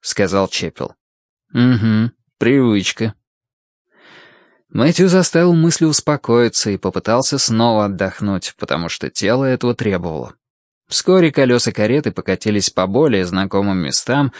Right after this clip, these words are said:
миновав окраины города. Серебряные часы показывали тринадцать минут одиннадцатого. Утром этой пятницы на улицах было обычное движение пешеходов и телег, все спешили по делам. Мэтью этот стиль называл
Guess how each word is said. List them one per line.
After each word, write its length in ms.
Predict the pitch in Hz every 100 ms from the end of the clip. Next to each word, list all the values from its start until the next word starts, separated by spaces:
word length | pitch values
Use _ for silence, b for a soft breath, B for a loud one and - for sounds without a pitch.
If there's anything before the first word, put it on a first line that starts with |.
| B B B
миновав 420 | 147 156 147 147
окраины 460 | 120 - 110 107 104
города. 540 | 98 85 69 - - - _ _ _ _
Серебряные 640 | - 104 101 107 110 110
часы 500 | 104 110 98 - 143
показывали 600 | 117 85 80 104 120 120
тринадцать 600 | 110 113 117 127 - 120 123
минут 260 | 120 120
одиннадцатого. 800 | 117 120 139 87 - - 67 - - _ _ _ -
Утром 420 | 170 165 156 151
этой 200 | 147 147
пятницы 600 | 139 151 160 127 123 -
на 180 | 123 123
улицах 420 | 160 156 123 127
было 320 | 120 165 151 143
обычное 480 | 131 160 - 147
движение 500 | 135 131 127 143 135
пешеходов 640 | - 117 104 - 139 139 117
и 60 |
телег, 500 | - 104 113 131 - B B B B
все 220 | - 196
спешили 420 | - 143 - 147 139
по 140 | 127
делам. 480 | 117 120 110 82 - _ _ -
Мэтью 420 | - 147 - 180
этот 200 | 170 139
стиль 320 | - - 139
называл 520 | 127 104 104 110 110